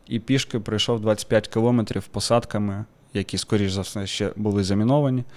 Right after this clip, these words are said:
але не кинув собаку. Причому собака не маленька. А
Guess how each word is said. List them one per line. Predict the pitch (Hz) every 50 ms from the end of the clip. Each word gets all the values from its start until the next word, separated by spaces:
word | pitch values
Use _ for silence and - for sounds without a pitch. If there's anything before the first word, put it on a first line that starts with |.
| - - - - -
але | - 107 107 117
не | 120 113 107
кинув | - - 113 107 101
собаку. | - 104 95 95 92 - - -
Причому | - 107 - - 110 110
собака | - - 110 113 110 - -
не | 107 104
маленька. | 104 101 95 92 90 95 92 - - 107 - - - - - - - - - - - -
А | - - 98 95 95 92 87 90 87